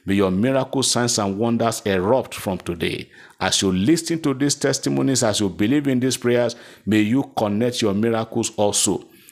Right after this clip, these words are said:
Somebody, you are connecting your husband today.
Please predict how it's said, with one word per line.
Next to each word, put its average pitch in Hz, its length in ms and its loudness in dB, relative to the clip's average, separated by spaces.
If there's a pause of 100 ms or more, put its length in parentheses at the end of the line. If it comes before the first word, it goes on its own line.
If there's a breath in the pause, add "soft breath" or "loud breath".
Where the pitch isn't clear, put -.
Somebody, 156 600 0
you 117 200 -2
are 104 120 0
connecting 123 560 -2
your 107 160 2
husband 117 480 -2
today. 90 420 -2